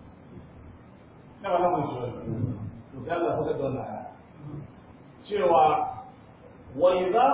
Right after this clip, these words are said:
talaqtumun nisaa," idan kun saki mata, "fa balagna ajalahunna," suka cimma lokacin su, ma'ana sun gama idda kenan.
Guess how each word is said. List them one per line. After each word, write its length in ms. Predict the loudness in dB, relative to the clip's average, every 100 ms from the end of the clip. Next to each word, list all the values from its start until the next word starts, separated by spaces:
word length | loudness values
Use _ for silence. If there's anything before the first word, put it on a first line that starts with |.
| 2
talaqtumun 760 | 2 2 0 0 2 2 2 0
nisaa," 960 | -4 -4 0 2 4 2 -2 -2 -4 -10 -18 -20 -20 -20 -20 -20 -20 -20 -20 -20 -20 -10 -2
idan 340 | 4 4 4
kun 300 | 2 2 2
saki 240 | 0 -2 0
mata, 680 | 2 2 2 0 0 -4 -10 -16 -20 -20 -20 -20 -20 -20 -20 -20 -20 -20 -20 -20 -20 -20 -20 -8
"fa 80 | 0 2
balagna 540 | 4 4 4 2 2 2 2
ajalahunna," 1120 | 4 4 6 2 0 0 -2 -2 -4 -6 -8 -8
suka 320 | -10 -4 -4 -4 -12 -20 -20 -20 -20
cimma 380 | -8 -4 0 2 4
lokacin 580 | 6 6 4 -2 -6 -6
su, 100 | -4
ma'ana 640 | -2 2 4 4 2 -6 -14 -20
sun 280 | -6 -2 0
gama 180 | 0 0
idda 300 | 0 0 0 0
kenan. 280 | -6 -10